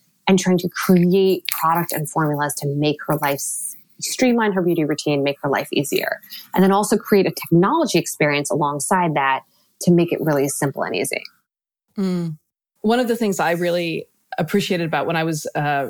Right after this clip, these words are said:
Speaker 2: researching Wander was the fact that you have products that do multiple different things, and there is a lack of proliferation of, you know,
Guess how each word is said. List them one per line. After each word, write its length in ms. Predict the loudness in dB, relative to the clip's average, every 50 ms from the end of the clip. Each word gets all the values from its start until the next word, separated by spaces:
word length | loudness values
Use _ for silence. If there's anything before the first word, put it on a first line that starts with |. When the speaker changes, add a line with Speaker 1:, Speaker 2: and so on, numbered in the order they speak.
| -2
Speaker 2:
researching 520 | 0 0 0 0 0 -2 -2 -2 0 0 0
Wander 420 | 0 -2 -2 -2 -2 -2 -4 -4 -2
was 460 | -2 0 0 0 -2 -4 -6 -12 -18 _ _ _ _ _ _ _ _ _ _ _ _ _ _ -16 -8 -2 0
the 100 | 0 2
fact 320 | 2 2 0 0 0 -2 -2
that 240 | 0 0 -2 -4 _ _ _ -2
you 120 | 0 0
have 240 | 2 0 -2 -2 -2
products 340 | 0 0 0 0 -2 -2 -4
that 120 | -4 -2
do 100 | 0 0
multiple 380 | 0 0 -2 -4 -4 -4 -6 -4
different 300 | -4 -4 -4 -4 -4 -4
things, 440 | -4 -4 -4 -6 -8 -10 -12 -14 -16 _ -4
and 300 | -2 0 0 0 -2 -2
there 160 | -2 -2 -4 -2 -2
is 120 | -2 0
a 60 | 0 0
lack 320 | 0 0 -2 -2 -2 -4
of 160 | -4 -6 -6
proliferation 800 | -6 -4 -4 -4 -4 -4 -4 -4 -4 -4 -2 -2 -2 -2 -2 -4 -4
of, 420 | -4 -4 -2 -2 -4 -6 -8 -10 -16 _ -20 -20 -20 -20 -20 -20 _ _
you 100 | -2 -2
know, 160 | 0 0 0